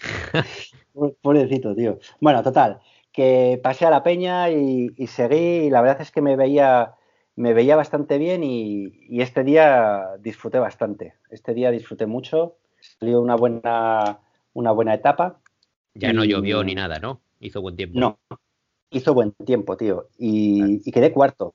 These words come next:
Speaker 2: de Master cuarenta en esta,
Speaker 1: Toma ya,
Speaker 2: en este
Speaker 1: toma ya.
Speaker 2: Así que, joder, la verdad que muy contento. Una pena no haber hecho tercero, que hubiera hecho podium un día,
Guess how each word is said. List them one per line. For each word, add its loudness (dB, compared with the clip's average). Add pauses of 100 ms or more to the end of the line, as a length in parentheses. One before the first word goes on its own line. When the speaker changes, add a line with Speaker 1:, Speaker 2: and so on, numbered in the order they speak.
(120)
Speaker 2:
de -8
Master -6
cuarenta -2
en -10
esta, -10
Speaker 1:
Toma 2
ya, 0
Speaker 2:
en -8
este -8
Speaker 1:
toma -6
ya. -12 (440)
Speaker 2:
Así -18
que, 4
joder, 0
la 4
verdad 6
que -2
muy 2
contento. -2
Una 2
pena 2
no -2
haber 4
hecho -2
tercero, 0
que -8
hubiera 0
hecho -8
podium -2
un -6
día, 0